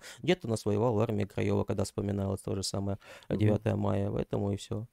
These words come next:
Speaker 1: Дедушка,
Speaker 2: Ну,
Speaker 1: дедушка, к примеру, акцент брал на упа всегда, а бабушка акцент брала на Краева.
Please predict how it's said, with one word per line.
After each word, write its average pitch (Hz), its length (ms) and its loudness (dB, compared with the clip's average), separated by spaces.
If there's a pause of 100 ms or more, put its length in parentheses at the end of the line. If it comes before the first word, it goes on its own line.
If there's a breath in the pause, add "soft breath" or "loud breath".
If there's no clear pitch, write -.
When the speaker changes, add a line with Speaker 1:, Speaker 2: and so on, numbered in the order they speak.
(680)
Speaker 1:
Дедушка, 123 540 6
Speaker 2:
Ну, - 40 0
Speaker 1:
дедушка, 165 360 8
к - 40 4
примеру, 160 300 6
акцент 147 340 4
брал 143 240 8
на 135 1000 2
упа 190 320 6
всегда, 107 560 0
а 147 40 -2
бабушка 113 480 0
акцент 104 300 -2
брала 104 280 2
на 95 120 -2
Краева. 95 460 -6